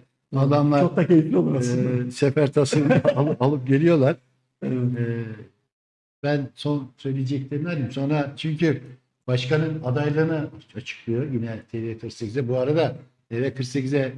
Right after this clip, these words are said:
Speaker 2: teşekkür ederiz. Kendi
Speaker 1: Evet.
Speaker 2: yayınlarında kullandık. Bodrum için, memleket için çok güzel bir program yaptılar.
Speaker 1: Teşekkür ederiz.
Speaker 2: Gerçekten
Speaker 1: Aynen.
Speaker 2: emeklerine sağlık.
Speaker 1: Evet.
Speaker 2: Kendilerini, e, kutluyorum.
Speaker 1: Tebrik
Speaker 2: Yedi yirmi dört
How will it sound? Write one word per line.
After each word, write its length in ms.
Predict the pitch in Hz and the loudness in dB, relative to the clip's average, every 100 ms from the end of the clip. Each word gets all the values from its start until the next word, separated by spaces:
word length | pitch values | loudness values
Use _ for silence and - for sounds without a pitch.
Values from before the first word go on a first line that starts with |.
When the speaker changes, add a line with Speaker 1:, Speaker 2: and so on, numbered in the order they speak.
| - | -8
Speaker 2:
teşekkür 420 | 123 135 123 135 | -6 -6 -6 -4
ederiz. 420 | 139 127 127 - | -2 0 -2 -2
Kendi 220 | 123 123 | -4 0
Speaker 1:
Evet. 60 | 127 | 0
Speaker 2:
yayınlarında 640 | 127 127 127 127 131 131 | 2 2 2 2 2 0
kullandık. 480 | 127 117 113 113 143 - _ _ _ | -2 -2 0 0 -2 -8 _ _ _
Bodrum 340 | 123 156 156 151 | -2 0 2 0
için, 520 | 127 117 127 127 123 | 0 -4 -6 -6 -8
memleket 560 | 113 127 135 135 160 131 | -6 -4 -4 -2 -4 -6
için 320 | - 123 123 | -6 -4 -2
çok 200 | 175 143 | -4 -4
güzel 300 | 135 131 120 | -2 0 0
bir 80 | 113 | -4
program 480 | 123 110 104 107 104 | -6 -6 -6 -6 -6
yaptılar. 320 | 98 - 127 | -10 -2 -2
Speaker 1:
Teşekkür 300 | 131 127 135 | -2 0 0
ederiz. 200 | 117 104 | 0 0
Speaker 2:
Gerçekten 480 | 156 117 - 165 147 | -2 0 -2 0 0
Speaker 1:
Aynen. 120 | 131 | 0
Speaker 2:
emeklerine 420 | 123 120 113 107 | -4 -4 -4 -4
sağlık. 300 | - 104 113 | -6 -6 -2
Speaker 1:
Evet. 100 | 120 | -2
Speaker 2:
Kendilerini, 580 | 131 127 131 135 135 135 - _ _ _ _ - | -2 -4 -4 -2 -4 -6 -10 _ _ _ _ -8
e, 280 | 120 117 113 113 110 - | -6 -6 -8 -8 -10 -10
kutluyorum. 520 | 139 - 160 135 131 | -8 0 2 4 4
Speaker 1:
Tebrik 40 | |
Speaker 2:
Yedi 160 | 147 156 | 4 4
yirmi 420 | 170 160 156 165 | 2 2 0 2
dört 380 | 160 160 - | 2 2 -2